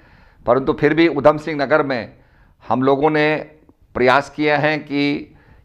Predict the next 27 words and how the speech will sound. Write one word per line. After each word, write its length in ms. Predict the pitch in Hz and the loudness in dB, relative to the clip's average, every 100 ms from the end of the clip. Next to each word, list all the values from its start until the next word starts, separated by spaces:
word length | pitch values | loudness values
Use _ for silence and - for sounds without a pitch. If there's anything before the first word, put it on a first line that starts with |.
| - | -2
यहाँ 260 | 120 135 139 | 0 2 2
पर 100 | 143 | 2
ऑक्सीजन 460 | 131 - 131 151 | 0 -4 -4 -4
के 300 | 143 143 139 | -4 -2 0
संयंत्र 500 | 139 131 127 143 139 | 0 -2 -2 -2 -2
लगाए 340 | 120 113 123 135 | -2 0 0 0
जाएं। 300 | 139 147 - - _ _ _ _ _ - | -2 -4 -8 -20 _ _ _ _ _ 0
और 600 | 123 143 151 139 - - _ _ _ 110 | 4 6 4 0 -12 -20 _ _ _ -4
मुझे 160 | 143 | 0
बड़ी 160 | 165 165 | 2 0
खुशी 300 | - 160 208 | -2 0 2
हो 180 | 165 165 | 2 2
रही 220 | 143 147 | 2 2
है 140 | 143 | 0
कि 140 | 147 151 | 0 -2
काशीपुर 520 | 139 127 165 151 151 | -4 -2 -4 -2 -2
में 340 | 151 151 - - - - - | 0 -2 -4 -14 -20 -20 -14
डीआरडीओ 680 | 101 139 156 165 151 160 156 | -2 4 6 4 2 0 2
द्वारा 540 | 139 139 147 147 - - | 2 2 4 2 0 -6
लगाए 360 | 120 135 151 | -4 0 0
जा 200 | 147 143 | 2 0
रहे 160 | 139 147 | 0 0
ऑक्सीजन 440 | 139 131 131 147 | 0 -2 -6 -6
प्लांट 400 | 127 139 143 123 | -2 -4 -4 -6
की 100 | 135 | -2
उत्पादन 480 | 139 135 101 127 139 | 0 0 -2 -4 -4
क्षमता 640 | 139 208 170 131 - - | -4 -4 0 0 -2 -12